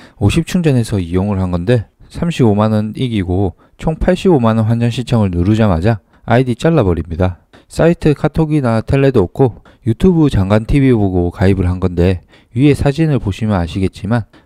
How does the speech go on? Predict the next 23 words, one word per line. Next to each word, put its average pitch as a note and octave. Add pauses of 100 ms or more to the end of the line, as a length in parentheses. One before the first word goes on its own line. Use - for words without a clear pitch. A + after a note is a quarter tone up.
말을 G2+
저따위로 F#2
해요. F#2 (380)
애초에 D#3
사이트에서 C#3+
양빵 F#2
조회하고 F#2
회원을 B2
받아준다는 F2+
게 F2+ (300)
말이나 G#2
되나요? F2+ (340)
또 E3
유튜브 D3
먹튀가 G2+
일어났어요. F#2+ (360)
저번에도 C3
말했지만 F#2+ (240)
실시간 D#3+
방송을 A#2
보고 F2+
가입을 F#2
하면 F#2